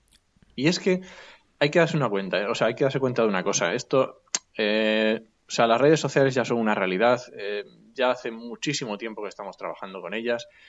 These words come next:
y tenemos que empezar a integrarlas en, en, en la vida, en todas nuestras estrategias.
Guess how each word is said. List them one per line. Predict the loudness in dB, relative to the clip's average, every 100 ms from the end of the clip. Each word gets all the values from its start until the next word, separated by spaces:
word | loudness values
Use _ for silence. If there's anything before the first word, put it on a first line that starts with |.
| -12
y | -8
tenemos | -4 -2 -2
que | -2
empezar | -4 -2
a | -4
integrarlas | -4 -2 0 0 -2 -4 -8 -14
en, | -14 -12
en, | -12 -12 -12
en | -12 -6
la | -4
vida, | -4 -6 -8 -12 _ _
en | -14 -4
todas | -2 -2
nuestras | -2 -4 -6
estrategias. | -4 -4 -4 -10 -10 -12